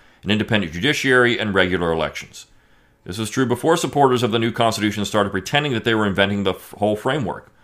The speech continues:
Now, again, they weren't pretending that.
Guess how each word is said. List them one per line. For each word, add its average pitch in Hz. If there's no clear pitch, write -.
Now, 82
again, 87
they 95
weren't 101
pretending 87
that. 55